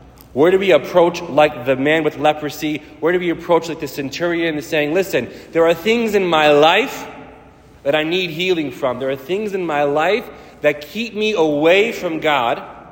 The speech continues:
I need healing from them. And I come to God because you are my God." I come to Jesus and I say, "I need to release these from my life by fasting from chips, by fasting from television,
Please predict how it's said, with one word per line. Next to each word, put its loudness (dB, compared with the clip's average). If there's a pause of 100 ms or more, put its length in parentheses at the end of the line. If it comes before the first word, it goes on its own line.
(320)
I -2
need -6
healing -6
from -4
them. -2 (380)
And -6
I -2
come -6
to -10
God 2
because -6
you -4
are 2
my -4
God." -2
I -2
come -8
to -14
Jesus -4 (300)
and -4
I 0
say, 0
"I 4
need -2
to -2 (160)
release 0
these -6
from 2
my 4
life 4 (960)
by 2
fasting -2
from -8
chips, -2 (680)
by 0
fasting 0
from -8
television, 0